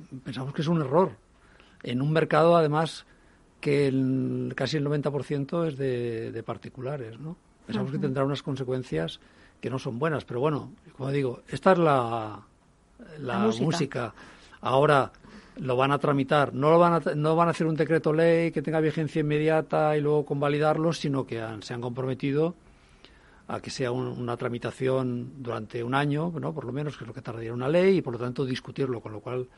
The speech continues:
Speaker 1: yo siempre tengo confianza en que
Speaker 2: Hay margen, ¿no?
Speaker 1: en que al final, eh, esto tenga,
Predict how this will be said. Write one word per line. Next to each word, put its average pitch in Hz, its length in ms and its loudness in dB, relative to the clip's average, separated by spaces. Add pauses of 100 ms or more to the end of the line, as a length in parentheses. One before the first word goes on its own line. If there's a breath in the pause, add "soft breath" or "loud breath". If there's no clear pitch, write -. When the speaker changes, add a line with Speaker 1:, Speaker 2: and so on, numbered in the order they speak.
(300 loud breath)
Speaker 1:
yo 127 120 -4
siempre 147 280 2
tengo 131 240 0
confianza 127 640 -6
en 127 120 -8
que - 260 -14 (160)
Speaker 2:
Hay 190 120 -2
margen, 175 460 -4
¿no? 196 60 0
Speaker 1:
en - 80 -2
que 147 80 2
al 131 100 2
final, 135 480 2 (420 loud breath)
eh, 110 460 -4
esto 120 260 -6
tenga, 113 720 -6